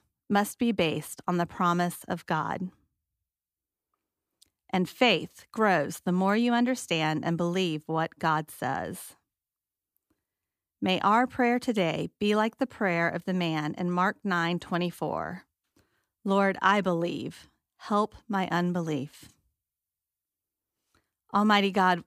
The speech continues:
as we prepare our hearts to celebrate the resurrection of Jesus, we confess that we often struggle to believe that when Jesus spoke the words,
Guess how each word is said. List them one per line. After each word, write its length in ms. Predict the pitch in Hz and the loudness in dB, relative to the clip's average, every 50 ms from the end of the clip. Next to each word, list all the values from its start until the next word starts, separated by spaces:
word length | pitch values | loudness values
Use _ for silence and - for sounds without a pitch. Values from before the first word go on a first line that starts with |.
| _ | _
as 180 | - 180 - - | -6 -6 -4 -2
we 160 | 202 226 233 | -2 0 0
prepare 600 | 226 - 226 196 - - - 208 202 208 214 214 | 0 0 -2 -2 -2 -4 -2 0 2 2 2 2
our 240 | 208 196 196 208 202 | 2 2 2 2 0
hearts 400 | 180 175 165 160 - - - - | 0 0 0 0 -2 -4 -8 -6
to 100 | - 175 | -6 -6
celebrate 720 | - - 196 185 196 202 196 - 180 170 156 - - - | -2 2 2 2 4 2 0 0 0 0 0 -2 -4 -4
the 140 | - 165 165 | -4 -2 0
resurrection 760 | 165 175 180 180 190 208 190 185 170 - - - - 190 180 | 2 2 2 2 2 2 2 2 0 -2 -2 -4 -2 -2 -2
of 100 | 175 160 | -2 -2
Jesus, 760 | - 180 160 156 156 156 - - - - - - - - - _ _ _ _ _ _ _ _ _ _ _ _ - | -4 -6 -4 -4 -6 -6 -8 -10 -10 -10 -12 -16 -20 -20 -20 _ _ _ _ _ _ _ _ _ _ _ _ -2
we 160 | - 226 247 | 0 0 2
confess 640 | 247 - 240 208 - - 247 220 170 160 175 - - | 4 4 4 4 4 4 4 4 4 2 0 -4 -8
that 180 | - 175 123 | -6 -4 -4
we 160 | 160 180 - | -2 -4 -2
often 500 | - 131 190 202 202 - - 240 233 220 | 0 2 2 2 0 0 -2 0 0 0
struggle 480 | 208 - - - 226 208 180 165 165 165 | -2 -4 -2 0 0 0 0 0 -2 -4
to 160 | - - 190 | -4 -6 -6
believe 640 | - 185 185 185 202 190 175 160 156 165 175 - - _ - | -4 -2 -2 0 0 0 0 -2 -2 -6 -8 -10 -12 _ -6
that 140 | 180 - | -4 -2
when 180 | 175 180 175 175 | -2 -2 -2 -2
Jesus 420 | 165 - 196 202 214 220 247 240 | -2 -2 -2 0 0 0 0 -2
spoke 440 | - - - - - 202 202 202 - | -2 -6 -6 0 2 2 2 0 -2
the 140 | - 226 208 | -2 -2 0
words, 580 | 196 185 170 160 151 - 190 190 - - - | 0 0 0 -2 -2 -4 -8 -10 -14 -18 -20